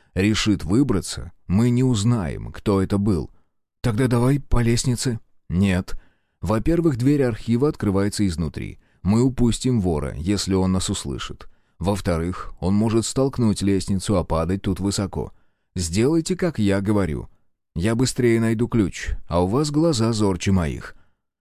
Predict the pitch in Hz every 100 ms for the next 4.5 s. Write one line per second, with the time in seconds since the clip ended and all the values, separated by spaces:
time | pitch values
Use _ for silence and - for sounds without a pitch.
0 | _ 160 202 196 160 131 117 - 123 107
1 | 120 131 214 202 - 104 104 127 117 110
2 | 90 69 - _ _ _ _ - 123 110
3 | 117 90 - _ _ _ _ _ _ 131
4 | 147 196 214 - 196